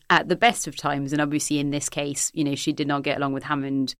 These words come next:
The thinking seems to be that actually Tom Scholar was also quite happy sidelining her a bit. The boys working at the top, and she didn't really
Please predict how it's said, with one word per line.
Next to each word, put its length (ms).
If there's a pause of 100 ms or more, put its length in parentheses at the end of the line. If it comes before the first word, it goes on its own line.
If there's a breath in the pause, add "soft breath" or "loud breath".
The 140
thinking 640
seems 340
to 100
be 180
that 160
actually 540
Tom 320
Scholar 360
was 200
also 280
quite 280
happy 340
sidelining 560
her 160
a 60
bit. 300 (100)
The 80
boys 260
working 300
at 80
the 80
top, 280
and 160
she 280 (100)
didn't 220
really 340